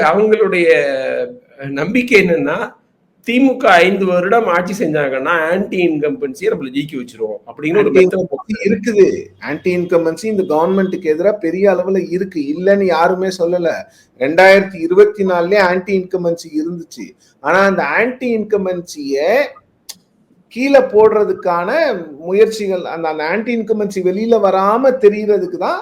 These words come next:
Speaker 2: திமுகவினுடைய கூட்டணி ஹெல்ப் பண்ணுது. ஆப்போசிஷன் பார்ட்டிஸ் மூணா நாலா பிரிஞ்சிருக்கிறது வந்து திமுகவுக்கு எதிராக போகக்கூடிய வாக்குகள் நாலு பக்கம் சிதறும் பொழுது அது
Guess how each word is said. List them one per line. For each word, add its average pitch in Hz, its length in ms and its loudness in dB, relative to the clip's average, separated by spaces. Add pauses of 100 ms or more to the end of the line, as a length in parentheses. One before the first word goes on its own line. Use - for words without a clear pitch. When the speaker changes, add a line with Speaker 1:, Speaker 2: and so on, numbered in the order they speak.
Speaker 2:
திமுகவினுடைய 180 840 -6
கூட்டணி 190 440 -8
ஹெல்ப் 139 300 -8
பண்ணுது. 113 400 -6 (580)
ஆப்போசிஷன் 233 720 0
பார்ட்டிஸ் 196 480 -2
மூணா 226 400 0
நாலா 202 300 2 (100)
பிரிஞ்சிருக்கிறது 202 680 -4
வந்து 143 260 -4 (560)
திமுகவுக்கு 214 680 2
எதிராக 233 480 6
போகக்கூடிய 180 580 -2
வாக்குகள் 175 440 0
நாலு 180 360 2
பக்கம் 196 320 -4
சிதறும் 208 400 0
பொழுது 147 280 -4
அது - 220 -8